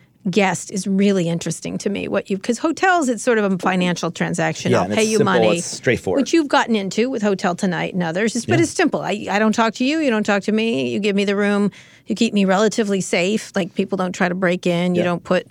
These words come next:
Speaker 1: like, win-, you don't have shitty window locks or,
Speaker 2: <laughs>
Speaker 1: or locks
Speaker 2: Yeah.
Speaker 1: on the doors, or you don't have access to keys, or you give me a special lock.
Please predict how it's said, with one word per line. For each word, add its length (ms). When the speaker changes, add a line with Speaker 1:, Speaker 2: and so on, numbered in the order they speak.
Speaker 1:
like, 200
win-, 260
you 80
don't 140
have 120
shitty 300
window 340
locks 400
or, 220
Speaker 2:
<laughs> 60
Speaker 1:
or 160
locks 260
Speaker 2:
Yeah. 120
Speaker 1:
on 80
the 80
doors, 340
or 60
you 80
don't 240
have 140
access 380
to 100
keys, 360
or 60
you 80
give 140
me 100
a 60
special 420
lock. 280